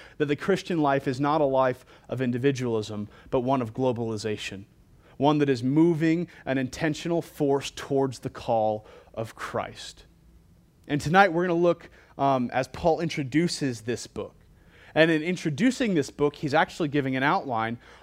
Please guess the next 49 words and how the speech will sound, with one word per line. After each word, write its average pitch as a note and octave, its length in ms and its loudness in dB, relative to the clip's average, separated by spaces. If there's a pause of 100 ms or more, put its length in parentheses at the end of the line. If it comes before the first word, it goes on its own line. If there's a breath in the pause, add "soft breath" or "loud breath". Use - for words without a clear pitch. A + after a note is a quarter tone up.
um, A#2+ 220 0
of B2 200 0
the A#2 60 -4
book. G#2+ 280 -4
And B2+ 80 -2
this D#3 120 0
serves F#3 260 2
as D3+ 120 2
a C#3 60 -2
great D3 300 2
message, C3+ 440 -2
as A#2 140 -6
kind C3 200 -4
of B2+ 100 -4
an B2 120 -2
intro, D3 540 0 (360 loud breath)
um, A#2+ 300 0
to D3 180 -4
what D#3 180 2
Grizzly D3 320 0
Christian C#3+ 380 -4
Fellowship C3+ 500 0
is, A#2+ 240 -2
as A#2 160 -2
an C3+ 160 -4
intro D#3+ 320 2
to C#3 80 0
what C3+ 280 2
we D3 120 2
want C#3+ 300 0 (320 loud breath)
to D#3 100 0
try C3 540 4 (240 loud breath)
to C#3+ 140 -2
do, C3+ 580 0 (200 loud breath)
um, C3 240 0
because C3 380 -2
what D#3 200 0
Paul D#3+ 260 2
is B2+ 100 -2
writing C3+ 320 2
in B2+ 80 -4
Ephesians, A#2+ 640 -6 (760)
I C3 100 -8
mean, A2 400 -4
mirrors B2+ 920 0 (400 soft breath)
what C3 180 2
our B2 80 2
hopes C#3+ 400 -2
for, G#2+ 420 -4